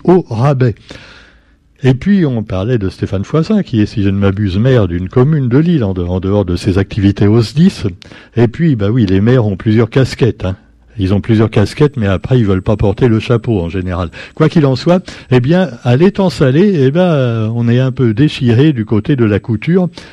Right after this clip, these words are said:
si j'ose dire, puisque, euh, la décision du Conseil d'État a été mise en dé-, en délibéré. Rappelons que l'opposant aux élections municipales, l'opposant à Jean-Claude Lacouture,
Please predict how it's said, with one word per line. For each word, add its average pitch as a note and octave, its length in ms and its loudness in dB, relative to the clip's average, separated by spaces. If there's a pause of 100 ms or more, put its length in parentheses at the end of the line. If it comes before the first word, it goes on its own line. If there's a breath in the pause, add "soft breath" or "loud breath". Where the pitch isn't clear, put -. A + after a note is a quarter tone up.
si - 180 -4
j'ose G#2 260 2
dire, E3 220 4 (260 loud breath)
puisque, B2+ 320 0
euh, C3+ 320 2
la A2 100 0
décision D#3 460 0
du C3 100 -2
Conseil A#2+ 360 0
d'État G#2+ 320 2
a C3 100 4
été A2+ 260 2
mise C#3 220 0
en G#2 100 0
dé-, C3 300 2
en A#2 140 2
délibéré. C3+ 580 2 (260 loud breath)
Rappelons B2 380 0
que - 100 0
l'opposant C3+ 720 2
aux F#2+ 140 -4
élections G2 420 -2
municipales, A2 720 0
l'opposant G#2+ 540 0 (240 loud breath)
à F#2+ 100 0
Jean-Claude G#2 380 0
Lacouture, A#2+ 640 0